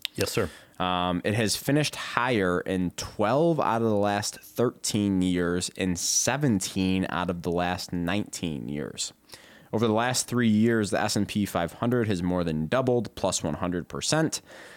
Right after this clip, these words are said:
Speaker 2: Its highest three-year return since nineteen ninety-seven to nineteen ninety-nine. And I don't say that to be a fearmongerer just because <laughs> that was right before the tech bubble. I'm just, I'm just throwing it out there that we've had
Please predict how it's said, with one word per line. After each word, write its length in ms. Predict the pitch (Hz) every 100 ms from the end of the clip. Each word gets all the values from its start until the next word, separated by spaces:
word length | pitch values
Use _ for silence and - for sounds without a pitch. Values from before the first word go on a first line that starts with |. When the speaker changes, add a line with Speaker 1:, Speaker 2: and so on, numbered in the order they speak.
| - -
Speaker 2:
Its 140 | -
highest 540 | - 113 127 120 - -
three-year 640 | - - 139 151 113 117
return 680 | 110 104 - 110 98 92 92
since 360 | - 95 90 -
nineteen 640 | 82 87 104 - 131 120
ninety-seven 800 | 110 107 107 104 - 95 90 90
to 120 | 87
nineteen 520 | 92 82 82 - 87 78
ninety-nine. 760 | 73 78 82 101 131 98 78
And 140 | - 85
I 140 | 87
don't 480 | 85 90 90 101 -
say 260 | - 101 95
that 260 | 95 92
to 100 | -
be 180 | 82 87
a 40 | 87
fearmongerer 840 | - 104 95 87 85 82 82 85
just 240 | - 82
because 460 | - 82 98 87 - - - -
<laughs> 320 | - - -
that 180 | - 98
was 140 | 101 98
right 220 | 104 98
before 340 | 95 - 110
the 100 | 92
tech 300 | - 165 -
bubble. 340 | 101 87 90 - - - - _ _ - -
I'm 280 | - 117
just, 260 | 107 104 -
I'm 160 | - 107
just 220 | 101 -
throwing 280 | 127 120 104
it 80 | 98
out 200 | 110 -
there 160 | 95
that 260 | 90 90 -
we've 200 | 95 92
had 320 | 120 104 82